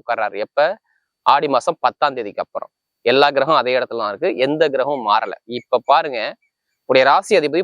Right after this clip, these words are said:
பதினோராம் இடத்துல லாபத்துல சூப்பரா உட்கார்ந்திருக்காரு, ஆனா வக்கரமா இருக்காரு. அதுவும் சூரியனோட சேர்ந்து உட்கார்ந்திருக்காரு. அப்ப ஏதோ ஒரு தலைமை பொறுப்பு நீங்க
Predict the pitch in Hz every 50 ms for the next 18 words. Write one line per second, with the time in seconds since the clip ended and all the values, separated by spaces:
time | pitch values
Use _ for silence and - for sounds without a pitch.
0 | - 143 143 151 165 165 160 151 143 127 117 139 151 143 120 123 139 143 143 131
1 | 135 139 - - - 185 208 - _ - 165 139 120 120 120 117 131 143 147 175
2 | 165 143 123 135 139 135 156 151 139 123 110 92 87 _ - - - _ _ _
3 | _ _ _ _ _ _ _ _ _ _ _ _ _ _ - 131 170 185 - -
4 | 196 208 196 196 185 175 175 - - 170 180 185 170 151 - 131 127 113 110 104
5 | 104 - 127 120 127 165 185 185 156 - - 139 147 160 175 170 156 - - 139
6 | 135 - - 147 135 120 117